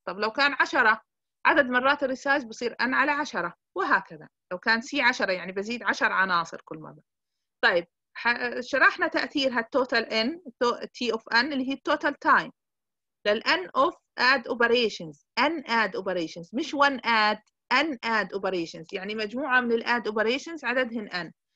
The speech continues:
قلنا شو تساوي؟ راح تطلع N زائد C زائد اثنين C زائد ثلاثة C زائد أربعة C زائد لحد كي سي. طلعنا سي برا، قلنا بتصير تساوي N زائد سي، واحد زائد اثنين زائد ثلاثة زائد، طب هاي المعادلة بعرف أحلها؟ آه،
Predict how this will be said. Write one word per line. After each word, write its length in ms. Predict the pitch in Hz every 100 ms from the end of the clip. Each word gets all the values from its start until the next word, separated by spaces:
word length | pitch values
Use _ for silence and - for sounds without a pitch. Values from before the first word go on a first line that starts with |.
| _ _
قلنا 180 | 277 311
شو 160 | 359
تساوي؟ 420 | 330 294 294 254 240
راح 120 | 233
تطلع 380 | 220 226 233 -
N 220 | 247 247 302
زائد 260 | 233 -
C 280 | - 233 240
زائد 220 | 240 214
اثنين 200 | 220 220
C 200 | 233 247
زائد 200 | 240 208
ثلاثة 280 | 208 214 214
C 160 | 254 262
زائد 240 | 226 208
أربعة 260 | 220 220 208
C 160 | 254
زائد 460 | 240 240 247 285 262
لحد 180 | - 262
كي 220 | - 208
سي. 260 | - 139 - _ _ _ _ -
طلعنا 360 | 226 277 285
سي 220 | 294 302 294
برا، 360 | 269 202 156 - -
قلنا 260 | 196 202 208 _ -
بتصير 280 | - 247 233
تساوي 440 | 226 - 240 220
N 160 | 240 254
زائد 300 | 240 226 226
سي، 280 | - 254
واحد 300 | 233 226 240
زائد 180 | 226 214
اثنين 220 | 226 226
زائد 200 | 226 202
ثلاثة 280 | 214 220 226
زائد، 160 | 220 208 _
طب 120 | 202
هاي 140 | 233 247
المعادلة 460 | 240 233 240 214
بعرف 300 | 208 220 -
أحلها؟ 300 | 220 233 269
آه، 380 | 302 240 226 175